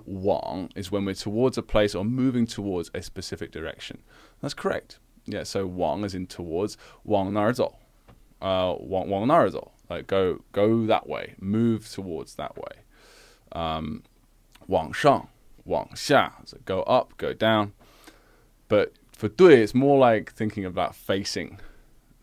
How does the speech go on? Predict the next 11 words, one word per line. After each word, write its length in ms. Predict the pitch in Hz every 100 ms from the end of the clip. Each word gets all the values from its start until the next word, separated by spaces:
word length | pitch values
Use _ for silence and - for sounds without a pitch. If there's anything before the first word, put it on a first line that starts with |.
| _
facing 320 | 98 98 95
towards 300 | 95 92 87
something, 140 | 85 101
but 140 | 95
both, 320 | 98 87 -
uh, 300 | 87 87 80 - _ - _ _
uh, 140 | - -
literally 500 | 95 120 - 110 107
and 160 | 92
figuratively. 600 | 90 90 85 - - - - - _ _ _ _ _ _ _ _ _ -
Like, 140 | -